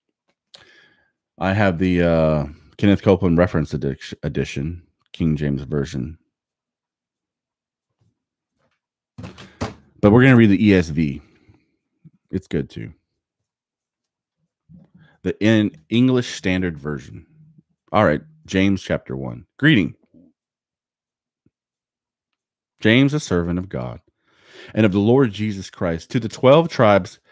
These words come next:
in the dispersion or abroad, greeting. Testing your faith. Count it all joy, my brothers, when you meet trials of various kinds.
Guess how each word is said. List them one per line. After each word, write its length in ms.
in 240
the 80
dispersion 840
or 140
abroad, 420
greeting. 460
Testing 560
your 240
faith. 360
Count 260
it 80
all 200
joy, 320
my 160
brothers, 680
when 160
you 220
meet 400
trials 640
of 140
various 640
kinds. 800